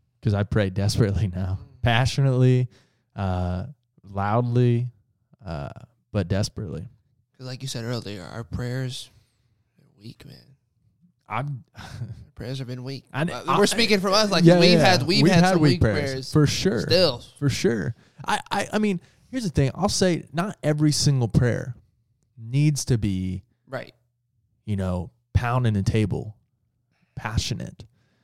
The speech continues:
Speaker 1: When we're told to pray without ceasing, it's throughout our day.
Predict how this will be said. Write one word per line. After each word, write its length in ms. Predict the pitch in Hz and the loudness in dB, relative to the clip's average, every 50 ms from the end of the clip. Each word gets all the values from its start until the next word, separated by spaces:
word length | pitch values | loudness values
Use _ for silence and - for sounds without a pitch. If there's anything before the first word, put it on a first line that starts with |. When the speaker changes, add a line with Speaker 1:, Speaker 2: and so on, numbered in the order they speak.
| _ _ _ _ _ _ _ _ _ _ _ _ _ _ _ _ _ _ _ _ _ _ _ _ _ _ _ _ | _ _ _ _ _ _ _ _ _ _ _ _ _ _ _ _ _ _ _ _ _ _ _ _ _ _ _ _
Speaker 1:
When 140 | - 127 143 | 0 2 2
we're 100 | 165 170 | 2 2
told 220 | - 185 180 160 | 2 0 0 0
to 40 | 123 | 0
pray 580 | - - - - 127 127 127 123 123 127 123 117 | 0 0 0 2 2 4 4 2 2 0 -2 -4
without 320 | - 113 - 107 101 90 - | -4 -4 -4 -4 -4 -6 -6
ceasing, 460 | - - 147 180 185 - - 190 180 - | -4 -2 0 0 0 0 -2 -4 -4 -4
it's 220 | 123 127 - - - _ _ _ _ _ - | -4 -4 -4 -8 -12 _ _ _ _ _ 0
throughout 360 | 135 127 123 110 117 151 151 | 2 2 4 2 2 0 0
our 120 | 107 92 | 0 -2
day. 260 | 80 - 92 117 101 | -4 -6 -6 -6 -6